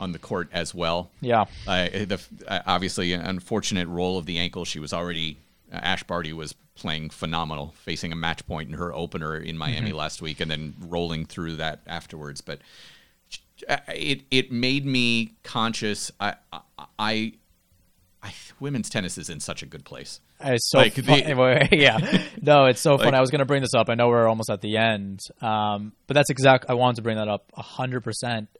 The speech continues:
Speaker 2: because I, I honestly think they're keeping tennis alive at a level that it shouldn't be at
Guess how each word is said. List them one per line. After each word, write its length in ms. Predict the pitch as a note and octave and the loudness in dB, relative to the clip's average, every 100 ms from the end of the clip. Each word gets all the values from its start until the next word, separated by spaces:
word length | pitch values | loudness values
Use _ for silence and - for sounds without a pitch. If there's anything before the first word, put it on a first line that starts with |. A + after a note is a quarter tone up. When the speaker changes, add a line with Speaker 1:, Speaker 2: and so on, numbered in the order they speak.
| _ | _
Speaker 2:
because 640 | A#2+ - A#2+ G#2 - - _ _ _ _ _ _ _ _ _ _ _ _ _ _ _ | -14 -2 0 0 -2 -4 _ _ _ _ _ _ _ _ _ _ _ _ _ _ _
I, 100 | C#3+ | -6
I 300 | B2 - B2+ B2+ | -6 -4 -2 6
honestly 500 | C3+ D#3+ D3+ D3+ A#2+ - | 8 8 6 4 2 0
think 220 | D3 F#3 _ _ | 0 0 _ _
they're 400 | - A#2 A2 A2 - _ _ _ _ _ _ _ | 0 2 2 0 -10 _ _ _ _ _ _ _
keeping 420 | - D#3 C3 A#2+ | -6 -4 0 0
tennis 720 | A#2 A#2 A#2 G#2 - - - - _ _ _ | 0 -2 -2 -2 -4 -6 -8 -18 _ _ _
alive 640 | B2+ G#2 G#2+ A#2+ A#2+ A#2 G#2+ - | -6 2 8 12 12 10 4 2
at 140 | B2 A2 | 4 4
a 60 | |
level 380 | A2 A#2 A2+ A2+ | 6 6 6 2
that 160 | A2 G#2+ | 0 -2
it 100 | G#2 | -4
shouldn't 380 | - C3 A#2 | -6 -6 -6
be 140 | A2 A2 | -4 2
at 280 | A2 G#2+ | 2 2